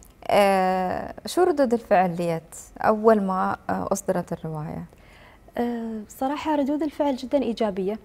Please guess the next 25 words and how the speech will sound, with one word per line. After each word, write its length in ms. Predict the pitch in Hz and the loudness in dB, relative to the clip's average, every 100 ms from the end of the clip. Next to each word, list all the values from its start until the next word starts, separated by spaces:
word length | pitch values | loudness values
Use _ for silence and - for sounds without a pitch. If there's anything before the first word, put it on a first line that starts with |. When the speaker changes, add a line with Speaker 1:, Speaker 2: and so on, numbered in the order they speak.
| - | -4
Speaker 2:
أنا 120 | 233 | -2
Speaker 1:
مم. 60 | 233 | 2
Speaker 2:
أول 200 | 277 285 | 2 2
ما 180 | 240 226 | 2 -2
أصدرتها 440 | - 214 220 - | -4 -4 -4 -4
أو، 160 | 208 190 - - - - - _ - | -4 -4 -8 -20 -20 -20 -20 _ -20
سوري، 300 | - 226 220 - | -6 -4 -2 4
أول 300 | 339 320 233 | 4 4 2
ما 300 | 208 196 175 | 2 0 0
راسلت 380 | 202 220 - 311 - | -2 -4 -2 -4 2
دار 200 | 233 240 | 0 0
كتاب 460 | 233 - 247 214 - | -6 0 2 2 0
عشان 240 | - 202 | -2 -2
Speaker 1:
مم. 60 | 208 | 0
Speaker 2:
أنشر 320 | 302 - 302 | 0 2 2
الرواية، 540 | 190 185 190 175 185 - | 2 2 4 2 0 -4
Speaker 1:
مم. 160 | 196 190 - - - | -8 -10 -12 -20 -6
Speaker 2:
كلموني 460 | - 254 269 320 339 | 0 4 4 4 2
وقالوا 260 | 240 226 254 | 4 4 4
لي: 120 | 269 | 2
"روايتك 440 | 214 226 262 269 | 2 0 -2 -4
استثنائية، 640 | 226 - 214 220 214 247 233 | -4 -2 -2 0 0 2 4
ولكن 560 | 202 202 240 233 196 185 | 6 6 4 2 -4 -4
هل 220 | 202 285 | 0 0
أنتِ، 300 | - 311 311 | 4 2 2